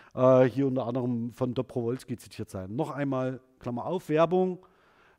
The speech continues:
Dobrowolski wird nächstes Semester in Dresden sein, Klammer zu. Also wenn Sie das interessiert, in der Richtung weiterzuarbeiten,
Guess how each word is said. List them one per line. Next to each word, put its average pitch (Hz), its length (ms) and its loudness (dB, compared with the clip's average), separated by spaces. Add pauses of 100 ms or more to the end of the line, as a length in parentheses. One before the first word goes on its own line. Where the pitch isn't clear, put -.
Dobrowolski 151 640 -2
wird 147 100 -4
nächstes 147 280 -4
Semester 135 360 -6
in 131 80 -6
Dresden 147 400 -6
sein, 135 540 -4
Klammer 123 260 -6
zu. 98 300 -10 (160)
Also 117 240 -8
wenn 135 140 -6
Sie 131 100 -10
das 147 160 -8
interessiert, 160 500 -6
in 143 120 -8
der 127 100 -4
Richtung 147 320 -8
weiterzuarbeiten, 139 880 -4